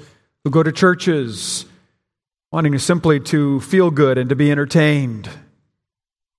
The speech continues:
But what must the church be? What must the minister do? He must be the prophet. He must proclaim that we are ready for the coming of the Lord Jesus Christ. And the message then is to repent and believe the Lord Jesus Christ.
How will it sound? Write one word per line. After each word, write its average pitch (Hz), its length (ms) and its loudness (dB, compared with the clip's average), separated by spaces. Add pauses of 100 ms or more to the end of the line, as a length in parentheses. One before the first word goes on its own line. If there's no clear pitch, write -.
(140)
But 135 120 2
what 151 200 2
must 151 220 -2
the 151 80 -2
church 139 400 -2
be? 147 320 2
What 131 180 -2
must 143 280 -4
the 127 280 0 (240)
minister 156 500 2
do? 151 320 2
He 143 140 2
must 143 320 -2
be 160 260 4
the 139 100 2
prophet. 175 500 0
He 147 100 2
must 156 260 -2
proclaim 170 720 2 (260)
that 156 160 6
we 160 120 6
are 156 140 4
ready 170 400 4
for 165 180 0
the 165 100 0
coming 190 360 2
of 151 60 0
the 151 80 4
Lord 160 240 2
Jesus 160 340 -2
Christ. 185 480 0 (220)
And 165 140 6
the 151 40 4
message 175 400 2
then 147 160 2
is 151 160 0
to 180 100 0
repent 190 640 2 (460)
and 147 120 -2
believe 156 800 2 (680)
the 143 60 -10
Lord 139 260 0
Jesus 127 340 -4
Christ. 123 800 -4